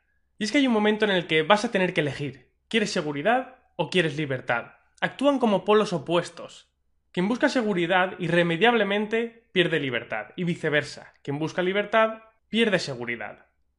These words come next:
Aquellos amantes de la seguridad pierden oportunidades porque buscan lo fácil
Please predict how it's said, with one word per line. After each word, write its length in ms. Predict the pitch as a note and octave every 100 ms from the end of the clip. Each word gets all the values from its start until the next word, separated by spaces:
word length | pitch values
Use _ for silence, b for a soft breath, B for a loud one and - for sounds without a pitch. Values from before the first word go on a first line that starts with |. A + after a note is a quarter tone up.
| _ -
Aquellos 360 | F#3+ C#4 C#4+
amantes 340 | A#3+ A3 A3 F#3+
de 80 |
la 120 | E3 D3+
seguridad 680 | E3 C#3+ C#3+ D3+ F#3+ F3+
pierden 320 | - B3+ C#4 B3
oportunidades 800 | A#3 F#3+ F3+ E3 D#3 F#3+ G3+ -
porque 640 | F3 E3 D#3 D3+ D3 - _ - _
buscan 340 | D#3+ B3+ D#4 A3+
lo 60 |
fácil 480 | - A#3+ - C#3+